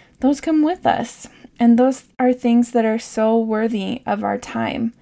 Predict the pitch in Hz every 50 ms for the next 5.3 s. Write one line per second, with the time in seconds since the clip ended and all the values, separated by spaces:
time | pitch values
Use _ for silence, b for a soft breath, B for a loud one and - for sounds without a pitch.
0 | b b b b b b b b b b _ 226 220 226 226 233 240 233 233 226
1 | 226 220 233 226 226 226 226 226 202 196 180 - - 208 220 233 247 247 - -
2 | 233 226 226 226 220 220 220 226 226 226 226 - - 202 202 - - - 226 214
3 | 220 214 226 226 220 220 214 - - 202 - - - 214 226 247 254 247 247 240
4 | 226 220 214 220 226 - - 233 214 - - 208 214 - - 262 262 262 - 180
5 | 156 - - 226 -